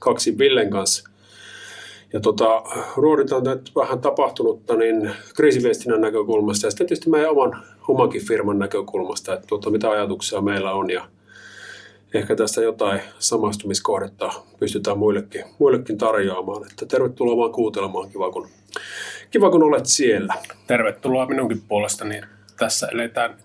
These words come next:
Speaker 2: koronalomaa, niin kuin meidän nelivuotias asian ilmaisi, kun ei tarvinnut mennä päiväkotiin.
Speaker 1: Joo, ja tota, me ollaan nyt Villen kanssa ka-, kaksin täällä konttorilla. Tur-, turvaväli on,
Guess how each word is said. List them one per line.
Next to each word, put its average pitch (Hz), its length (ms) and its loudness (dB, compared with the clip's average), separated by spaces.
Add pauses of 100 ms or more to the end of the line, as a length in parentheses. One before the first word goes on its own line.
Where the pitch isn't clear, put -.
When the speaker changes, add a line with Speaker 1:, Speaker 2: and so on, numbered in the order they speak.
(360)
Speaker 2:
koronalomaa, 131 840 2
niin 104 180 -4
kuin 107 160 -10
meidän 107 260 -6
nelivuotias 104 680 -6
asian 113 340 -4
ilmaisi, 117 380 -8
kun 123 120 -4
ei - 60 -12
tarvinnut 117 340 -6
mennä 107 260 -6
päiväkotiin. - 640 -4 (160)
Speaker 1:
Joo, 101 360 4 (100)
ja 101 80 -6
tota, 104 400 -2 (1120)
me 160 80 8
ollaan 175 240 6
nyt 170 220 2 (840)
Villen 143 200 4
kanssa 131 180 2
ka-, - 240 -2 (140)
kaksin 151 300 0
täällä 123 180 2
konttorilla. 127 680 2 (300)
Tur-, 117 240 2
turvaväli 107 540 2
on, 101 240 -2